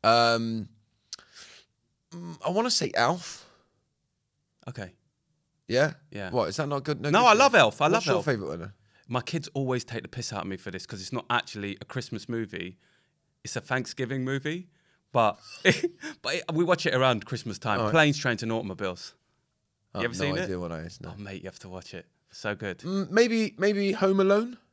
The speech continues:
Speaker 2: Oh, yeah. Home Alone.
Speaker 1: Got a
Speaker 2: Always.
Speaker 1: bi-, it's a bit of a must watch,
Speaker 2: So
Speaker 1: isn't
Speaker 2: good.
Speaker 1: it? Yeah.
Speaker 2: Absolutely.
Speaker 1: The kids like The Grinch.
Speaker 2: Yeah, the, the new Christmas Chronicles, that's, that's, like,
Speaker 1: What about
Speaker 2: happening.
Speaker 1: Snowman?
Speaker 2: <laughs> Nah, man.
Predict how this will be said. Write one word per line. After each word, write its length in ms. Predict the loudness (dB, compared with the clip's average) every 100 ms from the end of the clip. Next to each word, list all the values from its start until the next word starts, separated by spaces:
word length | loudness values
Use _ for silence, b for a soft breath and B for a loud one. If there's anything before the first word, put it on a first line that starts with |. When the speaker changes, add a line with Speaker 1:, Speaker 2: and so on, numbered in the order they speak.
| -20
Speaker 2:
Oh, 120 | -14 -12
yeah. 340 | -10 -10 -10 -8
Home 200 | -8 -6
Alone. 320 | -8 -8 -12 -2
Speaker 1:
Got 100 | 2
a 40 | 4
Speaker 2:
Always. 260 | 2 -2
Speaker 1:
bi-, 60 | -2
it's 120 | -2
a 40 | 0
bit 180 | 0
of 100 | 2
a 60 | 0
must 360 | -2 -4 -4 -2
watch, 160 | -2 0
Speaker 2:
So 60 | -2
Speaker 1:
isn't 60 |
Speaker 2:
good. 120 | -4 -6
Speaker 1:
it? 80 | -6
Yeah. 100 | -2
Speaker 2:
Absolutely. 600 | -2 -4 -8 -10 -10 -8
Speaker 1:
The 100 | -6
kids 320 | -2 -2 2
like 180 | 2 2
The 80 | 0
Grinch. 520 | 0 0 -2 -10 -12 _ _ _ _ _ -12
Speaker 2:
Yeah, 260 | -4 -4 -2
the, 140 | -6 -10 -6
the 140 | -4
new 280 | -2 -2 -2 -6 -18
Christmas 400 | -12 -10 -10 -12
Chronicles, 600 | -8 -8 -6 -8 -8 -10
that's, 260 | -12 -14 -14 -14
that's, 340 | -14 -14 -12
like, 320 | -10 -10 -12 -20 _ _ _ -4
Speaker 1:
What 180 | 2 4
about 340 | 6 6 4
Speaker 2:
happening. 420 | -2 -10 -10 -10 -8
Speaker 1:
Snowman? 680 | -4 2 2 4 2 -2 -4
Speaker 2:
<laughs> 880 | -14 _ _ _ _ _ _ _ -4
Nah, 160 | -4 -2
man. 200 | -6